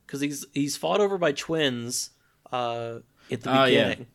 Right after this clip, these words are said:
Speaker 1: And then, yeah,
Speaker 2: Yeah.
Speaker 1: he's, he's fought over as Impamon,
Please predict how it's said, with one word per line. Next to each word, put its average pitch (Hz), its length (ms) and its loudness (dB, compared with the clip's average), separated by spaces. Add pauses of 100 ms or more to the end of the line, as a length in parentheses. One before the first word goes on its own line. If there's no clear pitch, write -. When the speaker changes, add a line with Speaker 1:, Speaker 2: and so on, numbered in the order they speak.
(340)
Speaker 1:
And 120 240 -2
then, 123 140 -4
yeah, 127 160 0
Speaker 2:
Yeah. 113 80 -2
Speaker 1:
he's, 117 300 -6 (160)
he's 127 400 -4 (180)
fought 151 360 4
over 139 440 4
as 127 260 4
Impamon, 117 800 -4